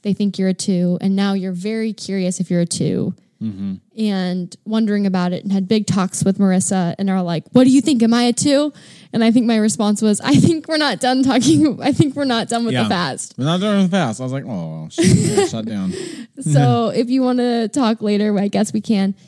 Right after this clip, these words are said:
Speaker 1: And so then, then I think it was like, "Okay, we're in this in-between phase of preparing for this episode of the Enneagram,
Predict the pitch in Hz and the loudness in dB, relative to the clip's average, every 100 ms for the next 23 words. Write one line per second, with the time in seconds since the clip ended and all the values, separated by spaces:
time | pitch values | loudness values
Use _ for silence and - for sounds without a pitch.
0 | _ _ 254 311 320 320 302 - - 170 | _ _ -6 -2 0 -2 -4 -10 -16 -6
1 | 247 311 311 285 277 240 - _ _ - | -2 0 -2 0 -2 -4 -10 _ _ -4
2 | 247 240 226 214 - 294 262 247 262 302 | 0 0 0 -2 0 0 2 0 -2 -2
3 | 285 254 269 214 - 269 240 226 - 80 | -2 0 2 2 2 4 4 2 -2 -4
4 | 64 - - - 220 208 - 254 - 240 | -6 -8 -8 -2 0 2 0 2 2 2
5 | 240 247 247 226 214 175 214 254 262 254 | 2 0 0 0 0 -2 -2 -2 -2 -2
6 | 262 269 269 277 294 302 302 | -2 0 -2 -4 -4 -2 -4